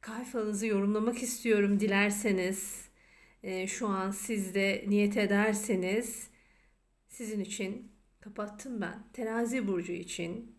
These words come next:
şu an beni izleyen Terazi Burcu, senin için sana özel bir kahve falı yorumu dinleyeceksin. Benden hazırsan eğer, niyetlerinizin gerçekleşmesi dileğiyle. Neyse haliniz,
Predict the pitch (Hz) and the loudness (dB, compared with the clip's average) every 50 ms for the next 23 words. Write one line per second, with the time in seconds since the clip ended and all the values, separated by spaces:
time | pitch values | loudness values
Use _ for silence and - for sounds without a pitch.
0 | _ - - 285 240 240 240 240 240 240 247 220 202 208 202 202 202 202 - 226 | _ -12 -6 -4 -4 -2 -2 -2 -2 -2 -2 -2 -2 0 0 0 0 -2 -2 -2
1 | 196 190 190 190 190 202 226 220 190 190 185 180 180 220 226 - - - 302 302 | -2 0 0 0 0 0 0 0 0 0 -2 -2 -2 -2 -2 -2 0 2 2 2
2 | 311 277 226 226 - - 196 202 202 - - 262 233 226 233 220 202 185 180 - | 2 2 0 -2 -2 -2 0 0 0 0 0 2 2 4 4 4 2 2 0 0
3 | 202 202 196 196 185 185 170 175 185 202 202 - - - - - - - - - | 2 2 2 2 0 -2 -4 -4 -4 -4 -6 -8 -12 -18 -20 -20 -20 -20 -20 -20
4 | - - - _ - - 220 196 214 220 202 - - 196 185 190 190 202 202 226 | -20 -20 -20 _ -10 -6 -4 -4 -2 -2 -4 -4 -4 -4 -2 -2 -2 -2 -2 -4
5 | - - - 202 202 202 196 190 190 196 196 196 208 202 196 185 185 180 - 208 | -6 -4 0 2 4 4 4 4 2 2 0 2 2 2 2 2 2 0 0 0
6 | 208 202 - - - 262 254 233 220 220 214 214 214 208 220 220 226 233 254 254 | 0 2 2 0 2 2 2 2 4 4 2 2 4 4 4 4 4 4 2 0
7 | 247 - - - 202 196 220 226 220 - - 247 208 208 202 202 196 196 196 202 | -2 -4 -2 0 2 4 4 4 2 2 2 2 4 6 6 6 6 4 4 4
8 | 220 247 - - - - - - _ _ _ _ _ _ _ _ _ _ _ _ | 2 0 -2 -6 -8 -10 -14 -16 _ _ _ _ _ _ _ _ _ _ _ _
9 | _ _ 214 208 208 208 208 226 226 226 208 226 254 240 226 226 226 226 226 - | _ _ -8 -8 -6 -4 -2 0 0 2 2 0 0 2 2 2 2 2 0 0
10 | 233 233 - 220 208 - - 226 208 214 - 240 202 214 202 208 202 196 190 185 | -4 -2 -2 -2 -2 -2 -2 -2 -4 -2 -2 0 0 2 2 4 4 4 4 2
11 | 180 180 185 196 - - 240 233 247 294 320 311 - 320 294 247 269 269 262 254 | 2 2 0 0 -2 0 2 4 6 6 6 6 6 2 2 2 4 4 4 4
12 | 254 254 240 247 254 269 269 269 - - | 4 2 2 2 0 0 -2 -4 -6 -6